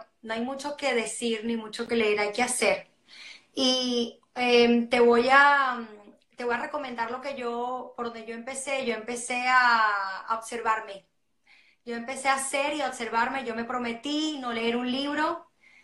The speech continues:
hasta que yo viera los resultados de mi propia teoría, Estefan. Y realmente aplicar el mundo del coaching a, a tu propia vida es, uy, fuerte. <laughs> Es fuerte.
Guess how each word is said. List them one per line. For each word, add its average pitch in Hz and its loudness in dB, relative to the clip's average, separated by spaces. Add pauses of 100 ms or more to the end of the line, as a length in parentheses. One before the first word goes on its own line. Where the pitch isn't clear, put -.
(100)
hasta 233 0
que 226 0
yo 226 4
viera 247 2
los 294 4
resultados 247 2
de 262 0
mi 240 -4
propia 233 -2
teoría, 233 2
Estefan. 196 -8
Y 214 -4
realmente 262 2
aplicar 247 -2
el 247 -4
mundo 262 -4
del 269 -4
coaching 254 -6 (600)
a, 214 4
a 220 -16
tu 233 -14
propia 240 -10
vida 254 -8
es, 240 -14 (140)
uy, 254 -12
fuerte. 247 -2
<laughs> - -2
Es 254 -10
fuerte. 240 -14